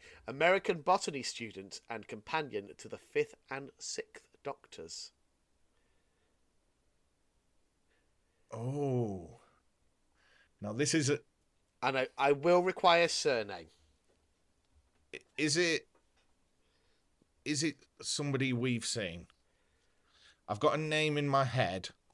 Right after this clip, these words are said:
Speaker 1: Yes.
Speaker 2: But I
Speaker 1: Yes, 'cause you've seen the Twin Dilemma, haven't you?
Speaker 2: Right. Right. 'Cause I
Speaker 1: Oh, yeah, and, uh, Time, um,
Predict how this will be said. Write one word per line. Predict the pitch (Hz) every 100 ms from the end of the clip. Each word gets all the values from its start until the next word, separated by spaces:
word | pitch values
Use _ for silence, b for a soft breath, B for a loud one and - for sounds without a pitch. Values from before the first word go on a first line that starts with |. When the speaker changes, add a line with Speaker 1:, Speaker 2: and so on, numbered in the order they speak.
| - -
Speaker 1:
Yes. | 92 98 107 117 117 -
Speaker 2:
But | 113 104 - _ _ -
I |
Speaker 1:
Yes, | 131 127 -
'cause | 131
you've | 151 135
seen | 156 135
the | 123
Twin | - 127
Dilemma, | 117 107 107 101
haven't | 113 113 104
you? | 104 - _ _ _ _ _ _ _ _ _ _
Speaker 2:
Right. | 104 107 107 104 101 95 _ _ _ _ _ _ _
Right. | 104 101 101 101 98 - _ _ _ _ b b b b
'Cause | - 110 - _ _ _ _ - _ _ _ _ _ _ _ 117
I | 123 127 117 - - B B B _ _ _ _ _ _ _ _ _ _ _ _ _ -
Speaker 1:
Oh, | 160 143 127
yeah, | 165 165
and, | 170 214 196
uh, | 180 151 -
Time, | 147 135 123
um, | 143 131 127 123 120 120